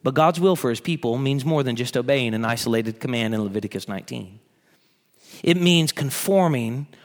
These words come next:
with what Jesus himself says is the very core and controlling center of all of the law,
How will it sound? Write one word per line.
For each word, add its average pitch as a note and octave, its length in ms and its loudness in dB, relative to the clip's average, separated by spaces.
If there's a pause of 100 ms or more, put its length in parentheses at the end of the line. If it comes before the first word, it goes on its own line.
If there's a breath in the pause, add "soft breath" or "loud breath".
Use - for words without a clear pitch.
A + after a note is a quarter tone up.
with C3+ 160 -2
what C#3+ 180 2
Jesus F3 480 2
himself D#3+ 580 2 (260 loud breath)
says B2+ 640 2 (240 loud breath)
is C3+ 140 -2
the C#3+ 100 2
very D#3+ 340 4
core D#3 600 2
and B2+ 100 -4
controlling E3+ 640 0
center C3+ 460 -2
of C#3 180 2
all C#3 360 4
of C#3 100 -2
the C#3+ 80 -2
law, C#3 420 4